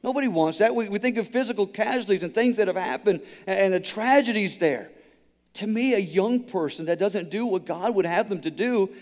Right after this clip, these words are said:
becomes a spiritual tragedy. Nobody wants that.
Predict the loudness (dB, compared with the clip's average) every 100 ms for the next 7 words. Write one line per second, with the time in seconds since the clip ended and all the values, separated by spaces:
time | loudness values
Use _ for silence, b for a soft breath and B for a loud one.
0 | B -10 -6 -2 0 2 2 2 -2 -14
1 | -20 _ -16 -14 -6 0 0 0 -6 -4
2 | -4 -4 -6 -8 -10 -14 _ _ _ _
3 | -4 -2 0 -2 -4 -10 -12 -12 -8 -6
4 | -6 -8